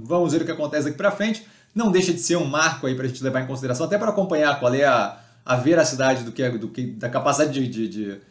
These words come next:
de ter alguma congruência no que eles estão falando, tá? O, saiu agora lançado e já pronto à venda, já reserva, o tal do carro voador, né? Saiu ali um,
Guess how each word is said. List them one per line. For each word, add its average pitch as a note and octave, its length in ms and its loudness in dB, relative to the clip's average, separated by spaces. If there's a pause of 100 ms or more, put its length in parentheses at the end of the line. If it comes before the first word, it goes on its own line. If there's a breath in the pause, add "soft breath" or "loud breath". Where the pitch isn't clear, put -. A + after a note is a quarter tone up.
(420 soft breath)
de A#2 1000 -2
ter D#3 80 6
alguma D#3+ 260 6
congruência D#3+ 720 4
no C#3+ 100 -6
que D3 60 -8
eles C#3+ 100 -8
estão E3+ 120 -8
falando, G#3 440 0 (500 soft breath)
tá? A2+ 460 2
O, C#3 1500 4
saiu E3+ 260 4
agora C#3 600 4
lançado C#3+ 640 2
e - 20 2
já C#3+ 240 4
pronto E3 520 -2
à D3 40 6
venda, C3 400 -2
já A2+ 280 2
reserva, B2 640 0 (400 loud breath)
o D#3 180 2
tal D#3+ 220 4
do C#3 80 0
carro C3+ 240 2
voador, D3 360 0
né? A#2+ 120 -2
Saiu B2 240 -4
ali B2+ 120 -2
um, G#2+ 540 -6